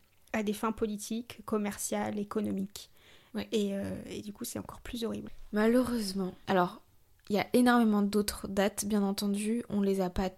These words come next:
Speaker 2: toutes citées. On en a encore aussi, euh, beaucoup, mais, euh, on a aussi envie <laughs> d'avancer, euh, parler d'autres choses. Il faut savoir que, voilà, il y a eu aussi, euh, en deux mille deux,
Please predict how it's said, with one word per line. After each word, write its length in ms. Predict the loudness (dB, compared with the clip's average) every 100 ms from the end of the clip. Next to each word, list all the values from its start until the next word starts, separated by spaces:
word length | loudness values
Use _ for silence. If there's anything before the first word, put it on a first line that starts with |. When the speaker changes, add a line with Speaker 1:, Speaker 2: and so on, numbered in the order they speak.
| -10
Speaker 2:
toutes 400 | -10 -8 -6 -8 -6
citées. 520 | -6 -4 0 0 -2 -14 -20 -20 -8
On 80 | -2
en 120 | 2 2
a 40 |
encore 380 | 0 2 2 2
aussi, 460 | 0 -2 0 2
euh, 120 | 4 2
beaucoup, 640 | -2 -6 -2 0 0 0
mais, 300 | -2 0 0
euh, 300 | 0 0 -2 -2
on 160 | -2
a 60 | 0
aussi 260 | 0 -2 -2
envie 180 | 0
<laughs> 0 |
d'avancer, 560 | 2 4 2 4 2 2 -4 -14 -12 -14 -2 4
euh, 160 | 6
parler 320 | 6 4 4
d'autres 260 | 2 2 2
choses. 380 | 6 8 6 2 -8 -16 -18 -8
Il 60 | 2
faut 100 | 4
savoir 340 | 6 6 4
que, 80 | 2
voilà, 260 | 4 6 6
il 60 |
y 60 | 4
a 60 |
eu 140 | 2 2
aussi, 500 | 2 2 2 4 4
euh, 160 | 4 4
en 120 | 2
deux 120 | 4
mille 220 | 4 2 2
deux, 340 | 4 6